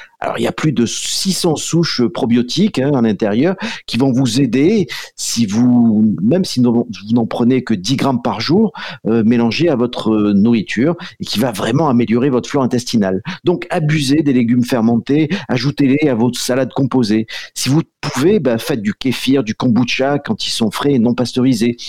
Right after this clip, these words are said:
Ils sont une bonne source de probiotiques. La levure de bière peut être ajoutée. Les kimchi ou le natto, hein, le soja fermenté, et sont aussi des sources de santé, euh, dans les pays asiatiques.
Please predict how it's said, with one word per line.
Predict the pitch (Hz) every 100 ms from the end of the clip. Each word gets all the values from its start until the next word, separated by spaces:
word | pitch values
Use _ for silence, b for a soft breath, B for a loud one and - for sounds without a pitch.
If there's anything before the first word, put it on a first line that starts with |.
| B B
Ils | -
sont | 127
une | 104
bonne | 85 131
source | 117 143 123
de |
probiotiques. | 127 123 110 120 - 104 - B B
La | 120 135
levure | 139 127 147
de | 131 131
bière | 117 165 190 123 104
peut | 127
être | 139 117
ajoutée. | 113 123 110 107 _ _ _ B B 117
Les | 123
kimchi | - 147 131 - 190 226
ou |
le | 156
natto, | 123 120 123 170 233 170
hein, | 175
le | 117 101
soja | - 117 120
fermenté, | 123 113 104 98 147 180 B 120 -
et | 123 117
sont | - 123 120
aussi | 110 139
des | 123
sources | 104 - 160 -
de | 120
santé, | - 117 104 110 127 139
euh, |
dans | 104 110
les | 107
pays | - 117 127
asiatiques. | 101 107 - 101 -